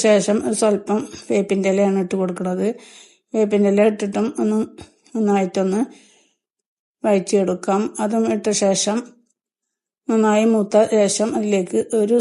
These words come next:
സബോളയാണ് അരിഞ്ഞത് ഇട്ട് കൊടുക്കുന്നത്. എന്നിട്ട് അതും ഒന്ന് വഴറ്റിയെടുക്കാം. ചെറുതായി വഴറ്റിയെടുത്താൽ മതി സബോള, അധികം വഴറ്റിയെടുക്കണ്ട. വഴറ്റി എടുത്ത ശേഷം നമ്മൾ അതിലേക്ക് ഇട്ട് കൊടുക്കുന്നത് ഒരു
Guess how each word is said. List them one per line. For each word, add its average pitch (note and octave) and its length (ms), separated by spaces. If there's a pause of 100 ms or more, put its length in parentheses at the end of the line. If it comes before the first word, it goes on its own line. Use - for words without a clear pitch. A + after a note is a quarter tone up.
സബോളയാണ് G3 720
അരിഞ്ഞത് F#3+ 400
ഇട്ട് F#3+ 180
കൊടുക്കുന്നത്. F#3+ 540 (760)
എന്നിട്ട് A3 320
അതും G#3 260
ഒന്ന് G3+ 140 (100)
വഴറ്റിയെടുക്കാം. F#3 760 (800)
ചെറുതായി A3+ 480
വഴറ്റിയെടുത്താൽ G#3 640 (100)
മതി G3 200 (100)
സബോള, F#3 360 (260)
അധികം G#3 280
വഴറ്റിയെടുക്കണ്ട. F#3+ 760 (600)
വഴറ്റി A3+ 340 (680)
എടുത്ത A3+ 200 (120)
ശേഷം G#3+ 340
നമ്മൾ G#3 140 (100)
അതിലേക്ക് G3+ 400
ഇട്ട് G3+ 180
കൊടുക്കുന്നത് F#3+ 500 (640)
ഒരു A#3 140